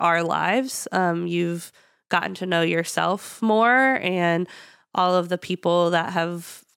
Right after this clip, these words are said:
came in and out of our lives through this community have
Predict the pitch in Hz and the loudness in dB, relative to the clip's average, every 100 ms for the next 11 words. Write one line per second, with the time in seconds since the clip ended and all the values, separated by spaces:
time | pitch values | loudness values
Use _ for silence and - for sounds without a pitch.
0 | - - 180 175 165 170 175 180 175 175 | -8 -2 0 0 0 0 0 -2 0 0
1 | 170 160 160 170 160 170 180 - - - | 2 2 2 0 0 0 -2 -8 -12 -12
2 | - 190 180 180 180 - 196 175 165 170 | -2 2 2 2 0 -2 -2 0 2 2
3 | 185 175 170 170 170 | 2 0 0 -2 -4